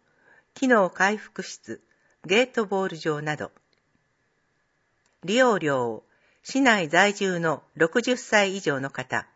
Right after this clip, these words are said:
無料。六十歳未満の方、一日二百円。市外の方、一日三百円。無料送迎バスを運行しています。詳しくはお問い合わせください。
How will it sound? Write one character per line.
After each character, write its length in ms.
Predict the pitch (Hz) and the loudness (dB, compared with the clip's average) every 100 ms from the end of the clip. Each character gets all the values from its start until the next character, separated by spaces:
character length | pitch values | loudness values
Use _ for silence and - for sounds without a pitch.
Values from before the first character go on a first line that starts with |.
| _ - | _ -6
無 140 | 160 | -2
料。 420 | 185 175 143 120 _ _ _ _ _ _ _ _ _ | 2 2 0 -4 _ _ _ _ _ _ _ _ _
六 280 | - 180 254 | -2 0 0
十 120 | 254 | -2
歳 320 | 254 - 220 202 | -2 2 2 4
未 160 | 208 | 0
満 220 | 208 156 | 0 -2
の 80 | 139 | -4
方、 380 | - 135 113 - _ _ _ _ _ - | -8 -8 -6 -6 _ _ _ _ _ -14
一 240 | - 233 | -4 0
日 260 | 226 214 175 | 0 -2 -8
二 100 | 170 | -6
百 380 | 226 233 - | -8 -8 -4
円。 260 | 165 113 90 _ _ _ _ _ _ _ _ | -4 -4 -10 _ _ _ _ _ _ _ _
市 200 | - 247 | -10 0
外 260 | 233 196 156 | 2 2 0
の 120 | 147 | -6
方、 380 | 143 - 120 - _ _ _ | -8 -6 -6 -6 _ _ _
一 240 | 175 - 220 | -12 -4 -2
日 260 | 208 190 | -4 -8
三 240 | - 202 208 | -2 -2 -2
百 340 | 196 - 147 | -6 -6 -8
円。 240 | 110 101 - _ _ _ _ _ _ _ _ _ _ - | -8 -10 -20 _ _ _ _ _ _ _ _ _ _ -10
無 100 | 175 | -4
料 220 | 240 269 | 2 2
送 260 | 262 247 254 | 4 2 2
迎 220 | 247 233 | 2 2
バ 140 | 214 | 2
ス 180 | - - | 0 -4
を 120 | 131 123 | -4 -2
運 180 | 170 202 | -4 0
行 220 | 180 180 | 0 0
し 100 | - | -2
て 120 | 160 | -4
い 80 | 143 | -4
ま 120 | 151 | -8
す。 180 | - _ _ _ _ _ _ _ - | -12 _ _ _ _ _ _ _ -8
詳 240 | 190 220 | 0 0
し 100 | 233 | 0
く 140 | - 151 | -8 0
は 160 | 139 | 0
お 80 | 151 | 0
問 180 | - 220 | -2 0
い 60 | |
合 80 | 202 | 0
わ 80 | 196 | -2
せ 160 | - 175 | -4 -8
く 100 | - | -8
だ 120 | 160 | -8
さ 180 | - | -6
い。 100 | 123 | -8